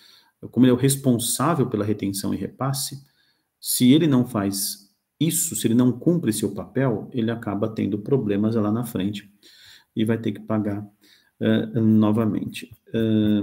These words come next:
novamente não, né? Vai ter que pagar efetivamente o que era devido e não foi feito.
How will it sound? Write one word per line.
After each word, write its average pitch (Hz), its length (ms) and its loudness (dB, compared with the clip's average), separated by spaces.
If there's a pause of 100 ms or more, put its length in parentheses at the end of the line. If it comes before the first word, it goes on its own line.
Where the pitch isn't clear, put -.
(120)
novamente 120 560 0
não, 85 160 -2
né? 85 100 -4
Vai 101 100 -8
ter 107 100 -10
que - 80 -20
pagar 113 340 0
efetivamente 107 540 -2
o 110 40 -6
que 110 120 -6
era 101 120 -2
devido 101 340 -4
e 107 40 -2
não 107 180 0
foi 110 180 -4
feito. - 440 -16